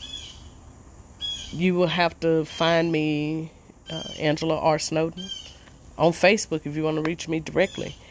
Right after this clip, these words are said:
Angela R. Snowden. Um, but please feel free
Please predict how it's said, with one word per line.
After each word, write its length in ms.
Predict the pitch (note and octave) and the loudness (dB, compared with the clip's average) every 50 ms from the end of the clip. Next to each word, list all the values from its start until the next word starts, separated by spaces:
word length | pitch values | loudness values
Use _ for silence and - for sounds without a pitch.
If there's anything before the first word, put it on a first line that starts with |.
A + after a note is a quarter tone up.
| - - - - - - - - | -20 -20 -18 -18 -16 -16 -6 0
Angela 340 | - C#3+ C3+ B2+ C#3 C3+ C3+ | 2 2 2 2 0 -2 -2
R. 200 | - - C3 - | -2 -4 -4 -4
Snowden. 440 | - - - - - - - - - - - - C6+ C6+ - - - C6+ C6+ - - - - - - - - - - - - - - - - - - - - - - - - | -4 -4 -4 -6 -8 -10 -14 -18 -20 -20 -20 -20 -18 -16 -14 -14 -14 -14 -16 -18 -20 -20 -20 -20 -20 -20 -20 -20 -20 -20 -20 -20 -20 -20 -20 -20 -20 -20 -20 -20 -16 -12 -8
Um, 400 | D3 D3 C#3+ C#3+ - - - - - - - - - | -6 -6 -6 -6 -8 -10 -12 -16 -16 -18 -14 -6 -2
but 140 | D3+ D3 - | -2 -2 0
please 520 | - - G#3+ A3+ A3+ A3+ G#3+ F#3+ - - | 2 2 4 4 6 4 2 2 0 -2
feel 280 | - - F3+ E3 D#3+ D#3 | -2 2 2 2 2 2
free 520 | - - - D3 C#3 C3 B2+ B2 A#2+ D3+ | 0 -2 -2 -2 0 0 -2 -4 -6 -8